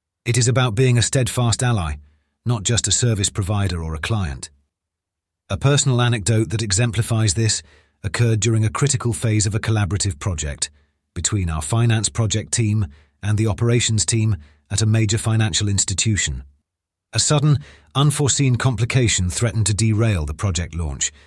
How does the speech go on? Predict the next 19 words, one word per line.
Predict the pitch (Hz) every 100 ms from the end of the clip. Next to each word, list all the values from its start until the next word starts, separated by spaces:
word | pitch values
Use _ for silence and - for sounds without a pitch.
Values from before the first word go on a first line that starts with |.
| _ _ _ -
potentially | - 131 120 113 110
causing | - 120 107 110
significant | - 101 117 117 117 107
financial | 117 113 113 110 113 110
and | 101
reputational | 110 117 107 120 - 113 101
damage | 117 98 80
to | - 104
our | 95
partner | - 123 104 78
with | 82
their | 87 98
customers. | - 113 - 69 60 - _ _ _ _ _ _ _ _ _ -
Recognizing | 127 139 120 127 113 120
the | 107
gravity | 110 123 117 113
of | 107
the | 95
situation, | - 110 113 110 113 - 107